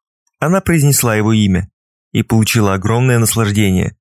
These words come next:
потому что она знала, что Бадиль Меллинг –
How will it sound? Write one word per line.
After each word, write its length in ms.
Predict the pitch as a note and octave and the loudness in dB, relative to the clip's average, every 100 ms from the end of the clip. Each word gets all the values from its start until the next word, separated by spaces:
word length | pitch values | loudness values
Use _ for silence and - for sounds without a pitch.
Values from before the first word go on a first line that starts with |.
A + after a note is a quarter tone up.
| _ _ _ _ _ _ | _ _ _ _ _ _
потому 260 | A2 G#2+ G2+ | -6 -2 -4
что 160 | - | -2
она 180 | F#2+ F#2 | -2 0
знала, 420 | F2+ A#2 C3 F#2+ | 0 0 0 -2
что 380 | F2 - G2+ F#2 | -4 -4 -2 -2
Бадиль 440 | - G2 A#2 A2 F#2+ | -2 -4 -2 -2 0
Меллинг – 540 | A2+ D3 A2+ F2+ - | 0 0 0 -4 -8